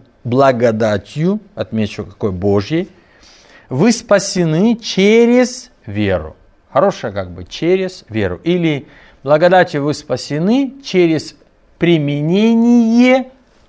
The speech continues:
веры. То есть, заметьте, спасение не ворвалось в нашу жизнь. Ну скажите, спасение — это дар?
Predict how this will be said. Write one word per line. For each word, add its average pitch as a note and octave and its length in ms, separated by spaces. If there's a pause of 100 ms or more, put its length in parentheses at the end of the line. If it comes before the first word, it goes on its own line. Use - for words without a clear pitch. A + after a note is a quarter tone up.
(280)
веры. G#2 640 (1300)
То C3 80
есть, C3+ 80
заметьте, G3 280
спасение G#3+ 480
не F3 120
ворвалось D#3 420
в - 60
нашу A2+ 280
жизнь. - 360 (920)
Ну - 80
скажите, D3+ 380
спасение — E3+ 500
это D3+ 160
дар? A#3 280